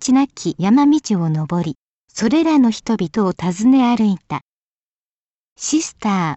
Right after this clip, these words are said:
ー・ウンノの日記に、山を歩くこと二年、山に谷に、時には十キロメートルの山道を歩いて訪ね歩いた。隠れ住んだ人々が、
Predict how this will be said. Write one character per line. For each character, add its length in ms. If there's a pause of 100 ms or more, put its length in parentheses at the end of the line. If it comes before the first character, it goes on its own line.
ー・ 20
ウ 120
ン 140
ノ 100
の 160
日 200 (120)
記 180
に、 200 (380)
山 320
を 60
歩 220
く 100
こ 160
と 160
二 160
年、 240 (340)
山 280
に 160
谷 320
に、 160 (360)
時 300
に 160
は 220
十 160 (100)
キ 140
ロ 160
メ 200
ー 60
ト 140
ル 100
の 220
山 280
道 140 (260)
を 120
歩 160
い 120
て 240
訪 280
ね 280
歩 160
い 60
た。 220 (1200)
隠 300
れ 140
住 240
ん 100
だ 100
人 300
々 340
が、 120